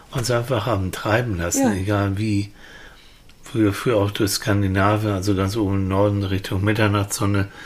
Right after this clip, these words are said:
Speaker 1: Dann fährst du, solange du fährst, solange du Lust hast, durch diese wunderschöne Gegend.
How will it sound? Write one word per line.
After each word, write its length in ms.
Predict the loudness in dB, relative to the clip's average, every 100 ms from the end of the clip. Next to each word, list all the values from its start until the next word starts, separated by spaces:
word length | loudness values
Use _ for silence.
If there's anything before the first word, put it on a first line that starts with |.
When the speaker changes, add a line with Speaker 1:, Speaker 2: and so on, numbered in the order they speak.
| -18 -18 -6
Speaker 1:
Dann 180 | 0 0
fährst 420 | 2 2 2 0
du, 80 | 0
solange 460 | 0 2 2 2 2
du 160 | 0
fährst, 480 | -2 -2 -2 -2 -2
solange 400 | -2 -2 0 0
du 100 | 2
Lust 420 | 2 2 0 -2
hast, 280 | -2 -2 -2
durch 100 | -4
diese 260 | -4 -2 -2
wunderschöne 600 | -2 -2 -4 -2 0 0
Gegend. 340 | 2 2 0